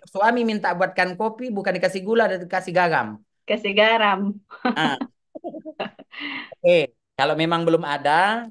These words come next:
Speaker 1: nggak masalah Bapak Ibu. Itu sebenarnya kan, eh, tema utama kita adalah modul ajar. Cuma
Speaker 2: Oke.
Speaker 1: Bapak Ibu harus tahu dari akarnya dulu. Tiba,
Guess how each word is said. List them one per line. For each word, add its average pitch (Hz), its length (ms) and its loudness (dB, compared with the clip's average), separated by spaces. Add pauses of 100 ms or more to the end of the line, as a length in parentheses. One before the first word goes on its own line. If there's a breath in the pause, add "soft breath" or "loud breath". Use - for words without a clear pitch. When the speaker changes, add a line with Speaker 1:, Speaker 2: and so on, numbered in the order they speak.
(140)
Speaker 1:
nggak 139 160 -4
masalah 143 320 2
Bapak 139 240 -2
Ibu. 139 560 0 (160)
Itu 147 160 -8
sebenarnya 147 480 0
kan, 180 240 -2
eh, 143 240 -4 (320)
tema 139 240 4 (160)
utama 135 240 2
kita 147 320 -2
adalah 143 240 0
modul 127 240 -6
ajar. 110 560 -2 (420 soft breath)
Cuma 139 380 0
Speaker 2:
Oke. 139 80 -8
Speaker 1:
Bapak 127 240 -4
Ibu 113 240 -6 (200)
harus 147 240 -2 (140)
tahu 131 500 2
dari 123 200 0 (140)
akarnya 123 500 -2
dulu. 123 240 -2 (400 soft breath)
Tiba, 120 180 -2